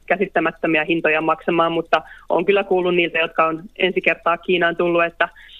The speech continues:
että kun eivät ole tienneet paremmasta, niin ovat ottaneet siitä sen ensimmäisen taksi-, taksityypin lentokentältä, että siinä pieni matkailuvinkki, että kävelkää kohti niitä taksikylttejä, niin sieltä löytyy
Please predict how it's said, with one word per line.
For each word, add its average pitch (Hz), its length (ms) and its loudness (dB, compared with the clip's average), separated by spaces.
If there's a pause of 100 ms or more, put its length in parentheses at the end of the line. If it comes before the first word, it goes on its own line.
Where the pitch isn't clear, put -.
(320)
että 170 360 -2 (360)
kun 170 140 0
eivät 165 280 0
ole 165 140 2
tienneet 165 420 -2
paremmasta, 165 480 -2
niin 170 140 -2
ovat 165 180 -2
ottaneet 170 400 0
siitä 175 180 -4
sen 180 140 -4
ensimmäisen 175 580 0 (140)
taksi-, 175 380 -2
taksityypin 180 720 0
lentokentältä, 190 760 0
että 196 260 -4 (100)
siinä 185 220 0
pieni 185 280 0
matkailuvinkki, 185 800 -2
että 196 240 -4
kävelkää 185 420 -2
kohti 190 300 -6
niitä 185 220 -4
taksikylttejä, 190 800 -4
niin 180 160 -2
sieltä 175 240 -4
löytyy 170 320 -2